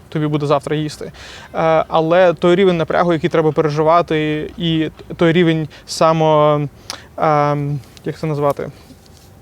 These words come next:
С-, с-, самомотивації, якщо потрібно с-, себе постійно т-, в-, с-, с-,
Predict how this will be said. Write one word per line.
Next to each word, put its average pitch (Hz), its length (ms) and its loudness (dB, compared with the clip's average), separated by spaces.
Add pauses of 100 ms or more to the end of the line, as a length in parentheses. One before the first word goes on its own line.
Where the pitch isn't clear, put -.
(840)
С-, 175 200 -4
с-, - 180 -8
самомотивації, 175 1300 0
якщо 147 260 -10
потрібно 160 380 -2
с-, - 340 -12
себе 165 300 0
постійно 160 480 -2
т-, - 140 -10
в-, 165 60 -10
с-, - 280 -10
с-, - 200 -12